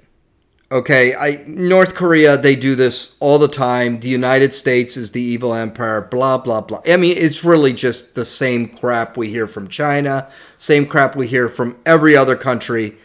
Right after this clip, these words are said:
that hates the United States in the world. So whether this guy actually thinks that or not, not really all that relevant. It, it was, it, he probably thinks this, but you, you gotta take what this, what North Korea says with a grain of salt.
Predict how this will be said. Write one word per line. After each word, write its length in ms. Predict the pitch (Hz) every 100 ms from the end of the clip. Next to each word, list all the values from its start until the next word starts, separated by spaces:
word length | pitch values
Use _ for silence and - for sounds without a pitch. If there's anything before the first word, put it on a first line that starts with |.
| _
that 140 | 127
hates 280 | 113 127 -
the 80 | 127
United 380 | 120 117 113 107
States 360 | - 113 98
in 80 | 104
the 60 | 98
world. 360 | 95 82 78
So 340 | - 143 123 - - - - _ _ _ _ _
whether 420 | - 170 175 214 214
this 240 | 190 175
guy 220 | 170 151
actually 500 | 143 143 - 151 127
thinks 460 | - - 143 156 -
that 280 | 160 156 156
or 120 | 156
not, 440 | 156 156 185 - - _ _ _ _ _ _ _ _ _ _ _ _ _ _ -
not 420 | 165 156 151 -
really 280 | 156 135 131
all 160 | 120
that 200 | 117 113
relevant. 640 | 107 104 104 104 104 104 - _
It, 220 | 135 131 139
it 240 | 139 139
was, 500 | 139 131 117 - - 147
it, 240 | 135 -
he 260 | - 196 165
probably 600 | 147 165 175 165 165 156
thinks 340 | 165 156 147
this, 220 | 160 151
but 420 | - 151 147 - _ -
you, 280 | 170 196
you 200 | 175 190
gotta 220 | 220 208 165
take 260 | 175 147
what 200 | 131 120
this, 360 | 127 113 - -
what 300 | 151 - 135
North 220 | 135 -
Korea 260 | 123 113 101
says 320 | - 107 95
with 100 | 98
a 60 |
grain 220 | 87 98 90
of 80 |
salt. 320 | - - 71